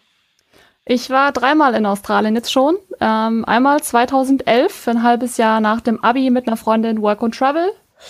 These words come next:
Dann, äh, zweitausenddreizehn noch mal fünf Wochen komplett durchreisen mit meiner Mama, weil sie dann so angesteckt war, da musste sie natürlich dann auch mal dahin. Und, äh, jetzt war ich dieses Jahr gerade da für ein Studium an der Westküste, ein halbes Jahr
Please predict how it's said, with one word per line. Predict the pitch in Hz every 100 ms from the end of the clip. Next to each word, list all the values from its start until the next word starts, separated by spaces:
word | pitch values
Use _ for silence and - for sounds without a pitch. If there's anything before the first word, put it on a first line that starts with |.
| - - - - - - _
Dann, | 233 233 240 240 240 240 233 226
äh, | 220 208 196 196 190 196
zweitausenddreizehn | 240 247 254 240 226 254 269
noch | 226
mal | 226 226 220 226
fünf | - 262 240
Wochen | 220 214 208
komplett | 220 220 233
durchreisen | 254 247 220 226 220
mit | -
meiner | 208 190
Mama, | 226 262 277 277
weil | 214
sie | 190
dann | 185 190
so | 214
angesteckt | 208 214 208 226 214
war, | 214
da | 208
musste | 226 233 226
sie |
natürlich | 220 202 220 214
dann | 214
auch | 190
mal | 220 233
dahin. | 240 254 349 - _ _ - - - - _ -
Und, | 247 254 262 262 262 254
äh, | 247 240 240 233 240 233
jetzt | 233 233 -
war | 233
ich | 247
dieses | 339 320 233
Jahr | 185
gerade | 185 190 190
da | 185 196
für | - 214
ein | 220
Studium | - 277 240 196 185
an | 190
der | 185
Westküste, | 190 - 208 - 180
ein | 175
halbes | 180 175 185
Jahr | 185 160 185